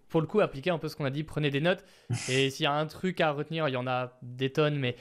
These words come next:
Speaker 1: vraiment essayez de passer à l'action. Arrêtez de rester
Speaker 2: Ouais,
Speaker 1: dans, dans
Speaker 2: passer
Speaker 1: la
Speaker 2: à
Speaker 1: théorie.
Speaker 2: l'action.
Speaker 1: Changez des choses. Moi, je dis, je dis tout le temps dans la masterclass, euh, progresser au poker, du coup, j'ai toujours progressé, c'est changer.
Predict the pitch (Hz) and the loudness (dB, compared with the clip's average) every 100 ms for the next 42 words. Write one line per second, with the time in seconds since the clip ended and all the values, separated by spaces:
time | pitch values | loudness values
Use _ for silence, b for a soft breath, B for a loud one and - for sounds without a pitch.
0 | B - 147 180 185 185 170 170 151 - | B 0 2 2 2 0 2 0 2 4
1 | 151 143 143 - 160 b - 131 135 170 | 4 4 0 -6 -10 b -2 0 2 0
2 | 175 147 135 123 127 - 135 131 147 131 | 2 4 4 4 -4 -6 -2 2 4 2
3 | 123 - 113 - _ - - - 196 180 | 2 -4 -6 -10 _ -18 -14 -2 0 0
4 | 170 180 165 156 139 139 131 135 147 165 | -2 -2 -4 -4 -2 -4 -4 -10 -12 -12
5 | 117 127 131 123 147 165 160 135 123 127 | -10 -6 -8 -8 -6 -4 -2 0 0 -2
6 | - 131 156 175 - 127 117 - 127 123 | -4 -2 0 0 0 -2 -2 -6 -2 -2
7 | 123 131 120 117 165 147 135 175 208 214 | 0 -2 -2 0 0 0 -2 0 0 0
8 | B B B _ 127 143 190 - 185 180 | B B B _ 0 2 2 2 2 4
9 | 160 165 - 220 220 147 - - 165 147 | 2 0 0 0 0 -4 -2 0 0 0